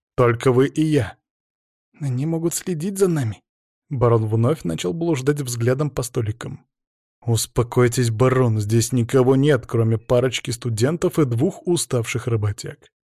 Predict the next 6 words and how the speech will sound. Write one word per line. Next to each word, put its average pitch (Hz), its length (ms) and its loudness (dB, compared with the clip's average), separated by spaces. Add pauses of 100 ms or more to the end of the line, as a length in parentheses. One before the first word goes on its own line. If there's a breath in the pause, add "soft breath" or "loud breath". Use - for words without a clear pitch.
(520)
Попытался 120 680 -2
я 190 120 0
привести 156 440 -6
его 139 180 -6
в - 80 -12
чувство. - 480 -8